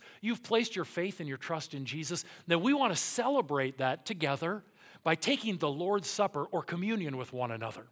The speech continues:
We want to celebrate that by taking the bread that represents Jesus' body that's been given for us and the cup that represents his blood that was shed so that our sins might be forgiven. We want to celebrate that by recognizing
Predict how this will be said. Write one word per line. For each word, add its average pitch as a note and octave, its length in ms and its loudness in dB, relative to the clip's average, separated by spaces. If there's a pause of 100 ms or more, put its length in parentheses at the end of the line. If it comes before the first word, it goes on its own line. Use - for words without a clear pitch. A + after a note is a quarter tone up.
(760)
We A3 120 4
want C4 160 6
to G#3 40 2
celebrate A3 580 4
that G#3+ 260 2 (220)
by E3+ 120 4
taking E3 340 -2
the C3 100 -4
bread E3 380 -4
that D#3+ 80 -6
represents D#3 540 -2
Jesus' D3+ 460 -6
body D#3+ 340 -2
that's B2+ 180 -6
been C#3 180 -4
given C#3 300 -4
for A#2+ 180 -8
us A2 160 -6 (280)
and F#3 160 0
the F#3 60 0
cup A#3+ 340 -2
that F3+ 120 -6
represents F3 640 0
his A#3 360 -4
blood G3 360 2
that F3 100 -6
was D#3+ 140 -6
shed F#3+ 380 2 (220)
so F#3 220 2
that E3+ 120 6
our F#3+ 180 4
sins F#3 480 -4
might D3+ 300 -6
be C#3+ 140 -8
forgiven. G#2 600 -10 (1040)
We C4 300 -2
want A3 140 0
to F#3 40 -2
celebrate F3+ 640 -2
that F3+ 280 2 (280)
by E3 120 4
recognizing D#3+ 800 0